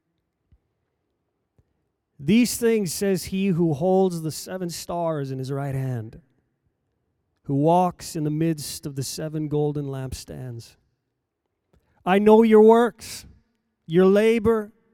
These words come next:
your patience, and that you cannot bear those who are evil. And you have tested those who say they are apostles and are not,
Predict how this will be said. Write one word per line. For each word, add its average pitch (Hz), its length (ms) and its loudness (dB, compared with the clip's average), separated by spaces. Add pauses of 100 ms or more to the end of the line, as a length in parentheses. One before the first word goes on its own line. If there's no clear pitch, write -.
(140)
your 156 140 -2
patience, 220 920 0 (380)
and 180 160 -2
that 190 200 0
you 190 80 4
cannot 214 800 -6
bear 196 320 0
those 185 460 -2
who 196 180 -8
are 175 220 -8
evil. 175 540 -12 (2250)
And 156 80 -4
you 196 60 6
have 208 140 6
tested 233 440 0
those 202 300 4
who 196 80 4
say 208 500 0
they 190 160 0
are 185 140 2
apostles 185 600 0
and 175 140 0
are 180 100 -2
not, 185 420 -10